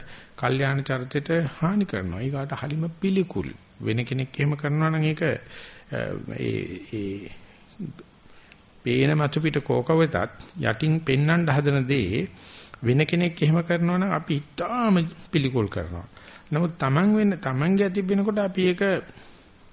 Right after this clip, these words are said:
සාධාරණීකරණය කරන්න, අ, හිත ඇතුලේ තියෙනවා මේ ලැජ්ජ නැති ගතිය. අපි ළඟ තියෙනවා ඒ, ඒව සාධාරණීකරණ ගතියක්.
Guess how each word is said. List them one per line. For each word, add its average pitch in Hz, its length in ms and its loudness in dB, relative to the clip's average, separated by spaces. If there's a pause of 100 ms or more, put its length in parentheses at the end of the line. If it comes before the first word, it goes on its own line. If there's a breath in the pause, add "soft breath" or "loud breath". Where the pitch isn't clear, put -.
(140)
සාධාරණීකරණය 135 960 0
කරන්න, 110 340 -2
අ, - 760 -4
හිත 131 260 0
ඇතුලේ 151 400 2
තියෙනවා 151 360 2
මේ 139 220 2
ලැජ්ජ 117 300 2
නැති 123 280 4
ගතිය. 90 300 -6 (760)
අපි 107 240 -4
ළඟ 113 240 0
තියෙනවා 123 520 0 (480 loud breath)
ඒ, 60 420 0 (2250 loud breath)
ඒව 120 140 0
සාධාරණීකරණ 143 840 2
ගතියක්. 123 460 0